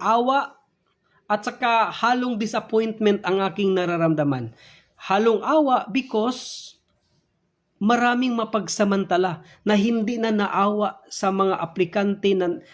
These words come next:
gusto nga pumasok ng trabaho kasi nga naghirap, pinagsamantalahan pa.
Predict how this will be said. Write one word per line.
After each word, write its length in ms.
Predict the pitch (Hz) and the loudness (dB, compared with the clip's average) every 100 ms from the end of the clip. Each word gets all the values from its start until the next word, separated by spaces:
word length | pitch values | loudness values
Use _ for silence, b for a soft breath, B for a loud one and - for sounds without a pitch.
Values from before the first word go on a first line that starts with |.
| B - - | B -20 -8
gusto 320 | 151 165 196 | -4 -2 2
nga 160 | 202 196 | 2 2
pumasok 480 | 185 190 180 202 190 | 0 0 0 -2 -2
ng 120 | 180 | 0
trabaho 460 | 196 208 226 220 214 | 0 2 2 2 -2
kasi 320 | 170 202 202 | -6 -4 -2
nga 80 | 196 | -2
naghirap, 640 | 160 147 190 240 226 220 - b b b _ | -2 -2 -2 -2 -2 -4 -20 b b b _
pinagsamantalahan 1300 | - 247 233 - - 220 214 208 202 185 160 143 139 | -2 0 0 -4 -4 -2 0 -2 -2 -2 0 -2 -2
pa. 320 | 165 165 - | -4 -4 -10